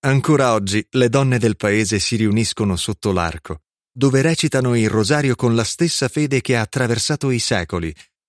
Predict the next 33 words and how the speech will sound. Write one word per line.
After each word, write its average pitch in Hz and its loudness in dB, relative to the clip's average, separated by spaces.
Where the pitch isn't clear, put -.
mantenendo 113 2
viva 87 -2
una 120 2
tradizione 123 0
che 120 0
lega 110 2
la 98 0
comunità 90 -2
alla 101 0
Madonna 104 0
Immacolata. 104 -2
Ogni 156 4
passo 127 0
sotto 110 -2
questo 104 0
arco 90 -4
è 151 2
un 143 6
richiamo 139 2
alla 107 2
memoria 113 2
di 92 -2
un 87 -2
popolo 127 0
che 110 0
ha 107 -2
sempre 151 -2
trovato 104 0
nella 101 0
Madonna 117 0
la 95 0
sua 120 0
protezione 92 -2